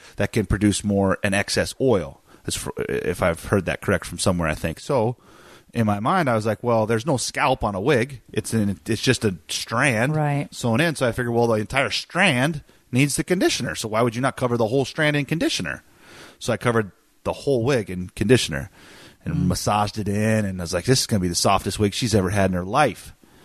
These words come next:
Speaker 1: And it really was, and it was flatter than she's ever had in her entire
Speaker 2: Yeah,
Speaker 1: life, too.
Speaker 2: it was fucking cr-, Nikki kept saying, "I don't know what the hell you did to your wigs. This is the
Speaker 1: <laughs>
Speaker 2: worst fucking wig ever." I'm like, "This is my favorite. This is our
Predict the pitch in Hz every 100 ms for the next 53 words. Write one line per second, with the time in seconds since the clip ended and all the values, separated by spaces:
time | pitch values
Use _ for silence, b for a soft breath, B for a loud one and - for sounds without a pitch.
0 | B B B B - - 87 87 - 87
1 | 85 101 92 80 80 76 78 - - 113
2 | 107 87 71 - 80 - 82 80 78 80
3 | 80 76 76 85 151 143 135 - 170 165
4 | 135 - - - - 143 135 143 131 131
5 | - - 196 226 226 175 165 147 196 262
6 | 165 143 170 180 170 156 147 147 139 143
7 | 131 135 135 147 - 185 143 339 135 -
8 | - - 127 123 127 127 120 127 185 175
9 | 277 359 381 370 - 370 392 320 339 349
10 | 415 440